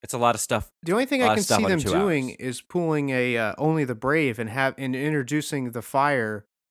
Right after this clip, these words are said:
Speaker 2: Like, you know, Only the Brave, the Fire's the villain, and they introduce it in the beginning. So you'd have to
Speaker 1: <laughs>
Speaker 2: introduce <laughs> Steppenwolf in the beginning. And I feel like that's what's gonna, you know, that's what they're gonna do. They're gonna introduce Steppenwolf in the beginning. It's the only way.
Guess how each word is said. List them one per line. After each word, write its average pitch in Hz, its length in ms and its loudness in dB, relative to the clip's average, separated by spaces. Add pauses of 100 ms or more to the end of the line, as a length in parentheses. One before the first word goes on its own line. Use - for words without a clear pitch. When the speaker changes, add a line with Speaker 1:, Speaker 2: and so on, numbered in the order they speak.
(220)
Speaker 2:
Like, 135 160 -2
you 202 60 -4
know, 202 160 4
Only 254 160 2
the 170 80 0
Brave, 147 380 2
the 127 60 -8
Fire's 127 460 -2
the 113 80 -10
villain, 110 400 -6
and 110 140 -6
they 120 80 -4
introduce 120 400 -6
it 120 40 -6
in 104 80 -14
the 104 80 -6
beginning. 101 520 -4
So - 140 -10
you'd 135 140 -6
have 165 180 -6
to 139 200 -4
Speaker 1:
<laughs> - 20 -14
Speaker 2:
introduce 147 540 -2
<laughs> - 0 -
Steppenwolf 131 800 -6
in 170 140 -4
the - 340 -16 (160)
beginning. 165 640 -2 (600)
And 143 360 0
I 165 120 -2
feel 220 180 0
like 185 180 2
that's 165 220 2
what's 156 180 -4
gonna, 135 440 -6 (120)
you 143 100 -4
know, 113 280 -4 (280)
that's 202 140 -4
what 220 100 -6
they're 180 100 0
gonna 143 200 2
do. 120 240 -4
They're 127 120 -4
gonna 156 180 -2
introduce 139 360 -4
Steppenwolf 120 460 -6
in 110 60 -8
the 101 60 -10
beginning. 98 460 -10
It's 113 140 -12
the 139 140 -2
only 123 200 -6
way. 104 340 -4